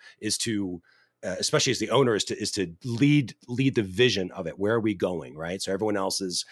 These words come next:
I think it was, like, a all one minute manager thing way back in the day. They were talking about, like, "Hey, your managers are the ones who are, t-, you know, talking about which trees that, you know, cut through the forest if you're trying to get through the forest or hack your way through the jungle. And you've got, you know, all the, the team members are the ones that have got the machetes that are trying to get things done and pave a road so they can get through,"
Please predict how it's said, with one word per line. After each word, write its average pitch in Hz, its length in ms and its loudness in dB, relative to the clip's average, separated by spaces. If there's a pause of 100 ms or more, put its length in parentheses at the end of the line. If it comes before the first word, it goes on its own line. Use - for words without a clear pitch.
(160)
I 120 60 -4
think 143 100 2
it 139 40 2
was, 117 120 0
like, 104 120 0
a 101 40 2
all 107 180 2
one 101 160 0
minute 98 200 -2
manager 82 360 -6
thing 82 240 -6
way 82 120 -4
back 87 180 -4
in 90 60 -10
the 87 80 -6
day. 85 100 -2
They 85 60 -2
were 85 80 -4
talking 85 260 -10
about, 82 220 -8
like, 80 180 -10 (220)
"Hey, 160 140 4
your 127 120 4
managers 135 460 2
are 135 40 4
the 123 60 4
ones 127 320 2
who 110 80 -2
are, 104 80 0
t-, - 160 -12
you 120 60 -8
know, 101 80 -4
talking 113 160 -6
about 95 160 -6
which 120 160 -2
trees 113 240 -6
that, 107 240 -8
you 117 80 -4
know, 107 120 0
cut - 260 -4
through 120 160 0
the 107 60 0
forest 104 360 -2
if 90 80 -10
you're 98 60 -6
trying 104 180 -6
to 101 80 -4
get 98 100 -10
through 101 80 -12
the 92 80 -8
forest 95 340 -6
or 87 140 -6
hack 87 220 -8
your 98 80 -6
way 92 60 -4
through 98 140 -12
the 92 60 -10
jungle. 92 500 -4 (260)
And 104 100 -4
you've 104 100 -2
got, 110 260 0
you 107 60 -6
know, 104 80 -2
all 110 160 2
the, 113 240 4 (200)
the 131 60 2
team 160 260 6
members 139 260 6
are 127 40 0
the 127 80 2
ones 123 200 4
that 120 80 0
have 107 80 -2
got 120 100 2
the 127 80 -2
machetes 113 360 0
that 110 100 0
are 110 60 0
trying 120 240 0
to 110 60 0
get 120 140 -2
things 113 220 -2
done 107 240 -2
and 101 100 -4
pave 113 160 -2
a 107 60 -4
road 104 240 0
so - 80 -10
they 104 80 0
can 107 120 -6
get 101 140 -8
through," 101 340 -2